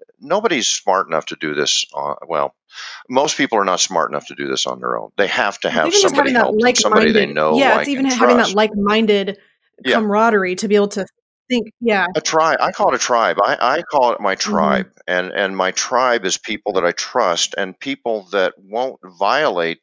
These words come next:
Speaker 1: the tribe's rules because they, they wanna continue to be part of the tribe. But the point is, we started investing our capital with people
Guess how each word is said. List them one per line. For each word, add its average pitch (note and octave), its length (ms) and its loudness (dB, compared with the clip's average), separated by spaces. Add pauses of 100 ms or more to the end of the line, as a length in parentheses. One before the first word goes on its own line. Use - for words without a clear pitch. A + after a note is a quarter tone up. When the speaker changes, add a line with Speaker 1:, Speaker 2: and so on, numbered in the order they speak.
Speaker 1:
the F2 80 -12
tribe's F#2 720 -2 (800)
rules A#2+ 500 -2
because G#2 600 -2
they, A#2 200 -2 (100)
they C3 80 2
wanna B2+ 220 0
continue A2+ 360 -6
to G#2 80 -6
be G2 120 -4
part E2+ 240 -2
of D#2 40 -6
the D#2 60 -12
tribe. G2+ 260 0
But G#2 140 -4
the G#2+ 40 -18
point D3+ 300 -2
is, E2+ 220 -2 (680)
we C3+ 200 -4
started B2+ 380 0
investing G2+ 540 -2 (120)
our G#2+ 320 0
capital D2 760 -6 (240)
with F2+ 440 -4
people F2 440 -6